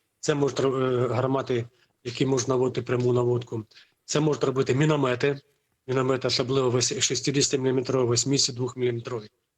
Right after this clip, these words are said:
міномети, які стріляють на невелику дальність. І, як кажемо, навіть, можна так сказати, на глазок навіть можна навести.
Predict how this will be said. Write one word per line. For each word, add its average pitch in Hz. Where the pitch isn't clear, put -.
міномети, 127
які 123
стріляють 135
на 127
невелику 131
дальність. 151
І, 143
як 147
кажемо, 131
навіть, 131
можна 135
так 123
сказати, 127
на 143
глазок 143
навіть 127
можна 123
навести. 117